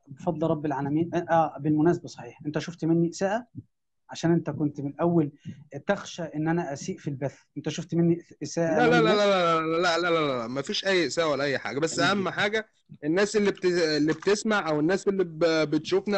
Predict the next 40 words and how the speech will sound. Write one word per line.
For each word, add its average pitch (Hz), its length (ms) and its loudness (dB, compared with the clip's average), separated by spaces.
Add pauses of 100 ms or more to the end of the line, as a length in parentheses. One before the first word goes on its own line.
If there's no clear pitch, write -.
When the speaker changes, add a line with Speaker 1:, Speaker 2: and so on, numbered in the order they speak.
Speaker 2:
أو 160 320 2 (300)
كده، 196 380 0
أهم 226 140 0
حاجة 220 200 -2
ما 185 80 2
حدش 170 260 -4
يغلط، 104 240 -6 (240)
أنا 196 100 0
مش 190 120 -6
عايز 185 140 2
Speaker 1:
حاج-، 214 100 0
Speaker 2:
أغلط. 202 120 -12 (960)
Speaker 1:
بمناسبة 196 520 4
ما 180 60 -2
حدش 196 360 -4
يغلط، 233 500 -2 (360)
آه، 160 280 -2
أنت 180 180 2
لو 180 140 2
سألت 196 420 -4
الناس 190 340 0
اللي 160 200 -2
بتكتب 170 500 -8
كلها 156 500 -2
في - 140 -20
التعليقات 143 580 -6
سواء 175 200 2
المسلمين 170 420 -2
أو 151 160 -2
غير 180 100 0
المسلمين، 156 580 -4
Speaker 2:
بص، 151 120 0
Speaker 1:
محمد 180 280 0
نصيب 175 220 -6
Speaker 2:
ما - 60 -6
Speaker 1:
بفضل 165 320 -2
رب 165 200 -2
العالمين 143 680 -2
متشدد 156 840 -2
جدًا 165 560 2